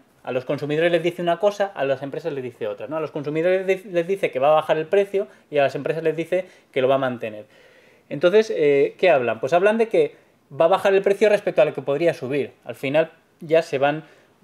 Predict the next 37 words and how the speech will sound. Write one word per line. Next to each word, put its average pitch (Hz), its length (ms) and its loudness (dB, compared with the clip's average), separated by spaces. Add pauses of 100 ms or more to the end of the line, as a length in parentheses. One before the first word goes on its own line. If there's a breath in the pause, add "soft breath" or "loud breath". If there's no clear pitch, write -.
mm, 139 680 -8
se - 140 -8
tienen 160 220 -2
que 170 140 0
desdecir 170 480 2
de 143 60 -4
lo 127 100 2
que 131 60 0
van 139 120 0
diciendo 185 560 -4
porque - 220 -6
los, 123 300 -4
las 131 220 -4
evidencias 135 440 -2
son, 117 280 -8
son 110 200 -12
claras. 120 360 -4 (200 soft breath)
O - 20 -20
sea, 117 120 -4
ya 147 440 2 (180 loud breath)
hace 143 200 -2
muy 156 160 -2
poco, 180 480 0
pues 135 120 -4
la 127 80 0
empresa 151 360 0
reconoce 170 460 0
que 160 80 -2
el 131 80 -4
precio 180 360 0
no 180 140 0
va 180 100 6
a - 20 6
bajar. 123 440 -4 (220)
En 120 140 -18
todo 165 220 2
caso, 190 420 0